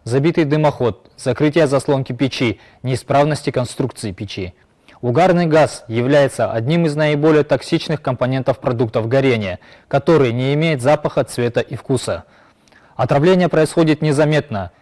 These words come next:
Без оказания своевременной медицинской помощи возможен летальный исход. Симптомами отравления угарным газом являются головная боль, тошнота, слабость, головокружение, потеря сознания.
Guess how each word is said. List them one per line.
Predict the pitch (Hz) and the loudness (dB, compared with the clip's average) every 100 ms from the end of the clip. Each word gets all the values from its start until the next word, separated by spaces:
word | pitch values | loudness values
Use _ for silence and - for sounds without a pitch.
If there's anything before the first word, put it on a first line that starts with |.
| _ _ 123 | _ _ -14
Без | 127 139 151 | -2 2 2
оказания | 160 156 160 151 131 | 4 2 4 2 0
своевременной | 110 131 139 147 160 135 113 | -2 0 2 4 2 2 0
медицинской | 123 123 - 143 - 120 | 0 -2 0 -2 -2 -4
помощи | - 165 180 - | 2 2 2 0
возможен | 123 113 110 127 135 135 | -2 0 0 -2 0 -2
летальный | 113 - 107 107 107 | -2 0 0 0 -6
исход. | - - 120 - - | -8 -4 -4 -4 -12
Симптомами | - 151 127 185 139 113 | -4 -2 2 2 2 -2
отравления | 107 131 143 151 120 | -4 0 2 2 2
угарным | 101 104 139 165 156 | -2 0 0 2 0
газом | 151 117 95 | 2 2 -2
являются | 101 127 139 123 101 98 | -4 0 2 2 0 -6
головная | 104 113 117 151 156 | -4 -2 0 2 2
боль, | 147 131 104 | 2 2 0
тошнота, | - 117 - 135 127 98 | 0 -6 -4 -4 0 -2
слабость, | - 131 120 98 98 | -2 0 0 -2 -4
головокружение, | 120 131 139 151 135 135 110 90 | 0 0 0 0 2 2 -2 -6
потеря | - 95 120 135 | -8 -6 -2 -2
сознания. | 139 127 123 110 104 92 | -2 -4 -2 -2 -4 -10